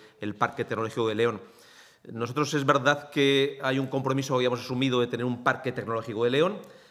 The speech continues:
Ese compromiso lo asumimos y lo cumplimos,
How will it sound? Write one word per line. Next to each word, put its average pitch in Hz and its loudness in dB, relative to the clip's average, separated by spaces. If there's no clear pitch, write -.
Ese 127 -4
compromiso 131 0
lo 113 0
asumimos 151 -2
y 156 0
lo 131 0
cumplimos, 123 -4